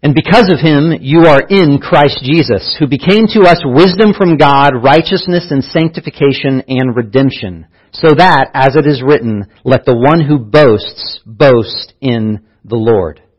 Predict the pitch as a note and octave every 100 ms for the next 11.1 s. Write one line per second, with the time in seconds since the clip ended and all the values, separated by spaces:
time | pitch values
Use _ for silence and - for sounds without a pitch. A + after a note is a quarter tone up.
0 | _ _ _ _ _ _ _ _ _ _
1 | _ _ _ _ _ _ _ _ _ _
2 | _ _ - - C#3 C3 - G3+ G3 G3+
3 | E3 - D#3+ C#3 B2 - _ - D#3+ B2+
4 | F2+ D2 _ _ _ - D#3+ C#3+ B2 G#2+
5 | E2+ D2 _ _ _ _ _ _ _ _
6 | E3 E3+ D3 D3+ E3+ C3 A2+ A2 G#2+ -
7 | C3 D3+ D3 D3+ D3 C3 A#2+ - B2 A#2
8 | A#2 A#2 A2 F2 - - - - _ _
9 | _ _ _ _ _ _ - E3+ F3+ F#3
10 | C3 D#3+ D3+ C#3 - C#3+ F#2+ E2+ - -